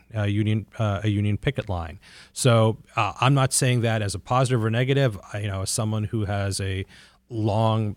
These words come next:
national political background, I'm just gonna say that he is <laughs> very much the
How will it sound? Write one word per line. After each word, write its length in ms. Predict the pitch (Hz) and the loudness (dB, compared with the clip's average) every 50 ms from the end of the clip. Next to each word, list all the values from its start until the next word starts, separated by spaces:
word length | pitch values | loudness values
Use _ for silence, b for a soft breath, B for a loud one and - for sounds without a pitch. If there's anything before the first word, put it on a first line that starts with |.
| _ _ - | _ _ -6
national 540 | 120 113 107 101 104 - - 117 107 104 98 - - | -4 -2 -2 -2 -2 -4 -4 -2 -2 -2 -4 -6 -8
political 560 | - - 110 110 110 - - 123 110 107 101 _ _ - | -6 -4 -2 -2 -2 -2 -2 -4 -4 -4 -6 _ _ -6
background, 440 | - 113 117 - - 123 131 139 107 | -4 -4 -2 -2 0 0 0 2 0
I'm 120 | 101 98 | 0 -2
just 100 | 95 - | -4 -4
gonna 140 | - 107 98 | -4 -2 -2
say 180 | - - 110 113 | 0 0 0 0
that 140 | 104 92 - | 0 -2 -2
he 140 | 113 113 | -2 0
is 100 | 117 113 - - | 0 -2 -2 -6
<laughs> 40 | |
very 400 | - 110 101 - 131 117 131 131 - | -8 -6 0 2 4 6 6 6 6
much 240 | - 147 - - - | 4 2 2 0 -4
the 120 | - 131 | -4 -4